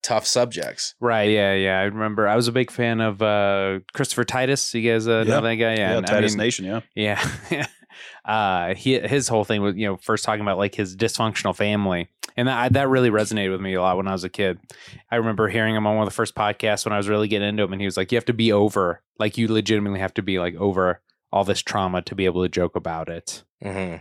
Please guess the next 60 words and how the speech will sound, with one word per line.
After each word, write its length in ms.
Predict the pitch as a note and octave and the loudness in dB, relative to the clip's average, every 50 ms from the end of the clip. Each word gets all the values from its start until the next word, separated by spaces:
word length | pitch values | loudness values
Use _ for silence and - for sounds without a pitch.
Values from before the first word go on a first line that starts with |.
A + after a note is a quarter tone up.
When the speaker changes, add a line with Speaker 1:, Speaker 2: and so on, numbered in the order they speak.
| _ - | _ -10
Speaker 2:
Uh, 440 | - G#2 G2+ G2+ F#2+ G2 F#2+ F#2+ G2 | -8 -6 -6 -6 -6 -8 -10 -12 -12
'cause 200 | - - B2+ A2 | -6 -4 -2 0
that's 200 | B2+ A#2+ - - | 0 0 0 2
the 60 | A#2 | 0
only 120 | G#2+ G#2 | 2 4
way 160 | G2 G2 F#2+ F#2+ | 4 4 4 4
you 120 | F#2+ F#2+ | 4 2
see 260 | - - - - C3+ B2 | 2 2 2 2 2 2
the 140 | G2+ A2+ | 2 2
humor 360 | G2+ F2+ A2 A2 G#2+ A2 A2 G#2+ | 2 4 4 4 4 2 2 0
and 180 | G2+ G2 G2 G2 | 0 -2 -4 -6
you 60 | F2+ | -6
can, 180 | - G2 G2 | -6 -6 -6
like, 220 | F#2 F2 F2+ F2 - | -4 -4 -4 -4 -4
let 200 | G2 G2 G2 F#2+ | -2 0 0 0
it 80 | G2+ F2+ | 0 0
go 300 | F2 G2+ G2 F#2+ G2+ G#2 | 0 2 4 4 4 4
enough, 480 | G#2+ G#2+ G#2+ A2 A2 - - - - - - | 4 2 0 -2 -2 -4 -6 -14 -14 -8 -8
uh, 80 | G#2 - | -8 -4
to, 280 | - - G#2 F#2+ F#2 F#2 - | 0 0 2 2 2 0 -2
to 80 | - G#2+ | -8 -6
find 260 | - G#2 G2 G2 G2+ | -4 -2 -2 0 -2
the 60 | G#2 | 0
humor 320 | F#2+ G#2+ G#2+ G#2 G#2 G#2 G#2+ | 0 0 0 0 2 2 2
in 120 | G#2 G#2 | 2 2
it. 300 | G#2+ A2 A2+ - - - _ _ _ - - - - - - _ | 2 0 0 -2 -8 -14 _ _ _ -20 -20 -20 -20 -20 -20 _
And 80 | - G#2 | -6 -6
that's 180 | G2+ - - G2+ | -6 -4 -2 0
always 220 | F#2+ F#2+ F#2+ E2 | 0 0 0 0
been 180 | - G2 F#2 F2+ | 0 -2 -2 -2
a, 180 | F2 F2 E2+ - _ - | -4 -8 -10 -12 _ -8
a 80 | - G#2+ | -4 0
little 240 | A2+ B2 A#2+ B2+ | 0 2 2 2
bit 180 | A#2+ A#2+ A#2 A2+ | 2 2 2 2
of 120 | A2+ G2 | 2 0
a 40 | G2 | 0
sticking 480 | F#2 - - - G#2+ - - G2 F2+ E2+ | -2 -2 -2 -2 -4 -4 -2 -6 -6 -6
point 280 | - - E2+ F2 - | -6 -8 -8 -8 -10
for 120 | - - F#2+ | -12 -12 -12
me. 340 | F2+ F#2 F#2 F2+ F2 F#2 - - - _ - | -12 -14 -16 -16 -18 -18 -20 -20 -20 _ -4
Speaker 1:
Well, 100 | - C#3 | -2 0
I 20 | |
mean, 80 | D#3 D#3 | 0 2
that's 180 | D#3 E3 - - | 0 0 0 0
a 80 | G3 | -2
great 320 | C3+ - G2+ A#2 C3 A2+ F2 | -2 0 0 2 2 2 0
life 340 | F2 F#2 A2+ C3+ F3+ F#3 A#2+ | 0 2 4 4 4 4 4
Speaker 2:
<laughs> 0 | |
Speaker 1:
lesson 320 | A2 G#2 A2 G2 - A2+ A2+ | 4 4 4 2 2 2 0
in, 80 | C3 | 0
in 220 | G3 C#3 C3 B2 G#2 | 0 0 0 0 -2
general 440 | - - A#2 C3+ C#3 B2 G#2+ G2+ | 0 0 0 2 4 2 2 2
too. 180 | - - C#3+ C#3 | 0 0 0 2
Like, 200 | B2+ A2+ A2 - | 4 4 2 2
have, 320 | - B2 B2 A#2+ A2 - | 0 0 0 0 -2 -4
have 240 | - A2 A2+ B2+ A#2+ | -4 -2 -2 0 0
a 60 | A#2 | 0
sense 340 | G2+ - - B2 A#2+ A#2 - | 0 0 0 0 0 -2 -2
of, 160 | A#2 G#2+ F#2 | -2 -2 -2
like, 340 | G2 G2 G2 F#2 - - - | 0 0 0 0 -4 -8 -20